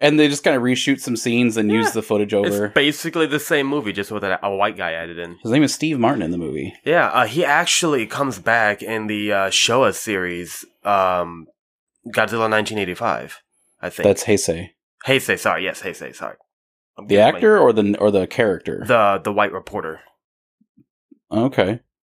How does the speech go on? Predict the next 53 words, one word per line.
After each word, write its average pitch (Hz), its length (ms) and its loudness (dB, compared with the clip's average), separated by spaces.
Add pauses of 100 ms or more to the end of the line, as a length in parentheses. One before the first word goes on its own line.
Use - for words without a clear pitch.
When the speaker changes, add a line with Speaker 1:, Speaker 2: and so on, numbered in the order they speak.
(260)
Speaker 1:
I - 60 -14
haven't 127 240 -6
seen 117 300 0
eighty-five 92 460 2
in 87 60 -2
Speaker 2:
I 98 40 2
Speaker 1:
a - 20 0
Speaker 2:
think 123 160 2
Speaker 1:
long 131 60 2
Speaker 2:
it's 110 80 0
the 120 80 2
Speaker 1:
time. - 80 0
Speaker 2:
same 101 180 2
actor, 92 360 -2
too. 98 220 -6
He's 85 120 -8
just - 240 -8
much 87 280 -6
older. 82 300 -10 (120)
Speaker 1:
Well, 101 140 -2
yeah, 98 160 2
he'd 90 120 -10
be, 92 100 -4
like, 80 140 -10
thirty 64 220 -4
years 52 180 -8
older. 53 400 -2 (180)
Speaker 2:
Yeah. 80 260 -8 (400)
Speaker 1:
But, - 180 -4
all 240 80 4
right, 269 80 2
I'll - 60 4
have 202 80 4
to - 80 -16
check - 220 -4
that 95 120 2
out. 95 240 2 (440)
I - 60 -2
haven't 127 100 6
watched 92 220 2
eighty-five 87 360 -4
in - 60 -6
Speaker 2:
Yeah. - 60 -10
Speaker 1:
a 53 40 -10
while. 71 240 -4
Speaker 2:
I've, 117 400 -2 (400)
I 123 140 2
have 113 580 -2
it 120 180 -6
burned 110 280 -2
on 117 120 -2
a 104 60 -4
disc 107 420 -8